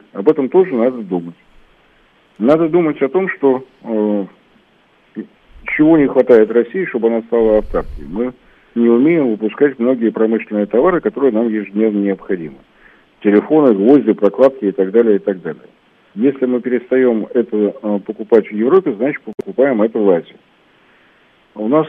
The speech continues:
э, по ту сторону Уральского хребта живёт двадцать миллионов человек. То есть рынок сбыта у нас находится в европейской части России. В Азии закупили, повезли.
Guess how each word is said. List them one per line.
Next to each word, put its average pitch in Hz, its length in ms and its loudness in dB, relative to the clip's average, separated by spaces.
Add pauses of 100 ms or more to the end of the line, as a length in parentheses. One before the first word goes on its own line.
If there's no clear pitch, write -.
э, 113 340 0 (100)
по 139 320 2 (140)
ту 156 260 2 (160)
сторону 131 520 4 (600)
Уральского 135 540 4
хребта 151 360 0
живёт 135 280 0
двадцать 123 300 2
миллионов 110 360 -2
человек. 92 320 -4 (220)
То 101 60 0
есть 101 120 -8
рынок 127 340 0
сбыта 190 200 0
у 120 80 2
нас 135 220 0
находится 127 400 -6
в 104 40 -6
европейской 104 600 -2
части 113 240 -4
России. 101 340 -2
В 98 100 2
Азии 123 280 4
закупили, 131 400 0
повезли. 107 500 -2